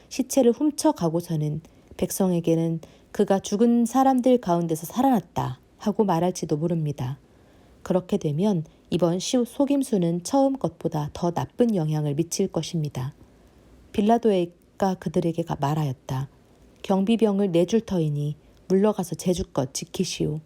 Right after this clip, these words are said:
그들은 물러가서 그 돌을 봉인하고 경비병을 두어서 무덤을 단단히 지켰다. 이십팔 장.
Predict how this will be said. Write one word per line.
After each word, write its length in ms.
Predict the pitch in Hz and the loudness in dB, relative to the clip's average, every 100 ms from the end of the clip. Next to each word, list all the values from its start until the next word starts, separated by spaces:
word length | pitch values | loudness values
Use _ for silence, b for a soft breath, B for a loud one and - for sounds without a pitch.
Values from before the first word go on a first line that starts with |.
| _ _ _ _ _ _ _ | _ _ _ _ _ _ _
그들은 420 | - 190 190 196 180 | -2 0 2 2 2
물러가서 680 | 170 196 190 175 - 170 170 | 2 2 0 -2 0 -2 -2
그 280 | - 185 185 | -2 0 0
돌을 360 | 175 165 165 160 | 0 2 0 0
봉인하고 720 | 175 165 165 147 135 - 143 B B B B | -2 0 0 -2 -6 -6 -8 B B B B
경비병을 640 | - 160 165 196 185 180 180 | -2 0 2 0 0 0 -2
두어서 540 | - 156 156 156 151 | -2 -2 -2 -6 -4
무덤을 480 | 160 165 156 151 147 - | -2 -2 0 -2 -4 -6
단단히 480 | 151 165 170 175 175 | -2 0 0 0 -2
지켰다. 680 | - - 156 - - 135 - _ _ - - - - - - - - B B B B - | -6 -10 -10 -10 -10 -10 -10 _ _ -20 -20 -20 -20 -20 -20 -20 -20 B B B B -8
이십팔 560 | 180 214 208 208 208 - | -4 -4 -4 -6 -6 -6
장. 320 | 160 147 | -6 -6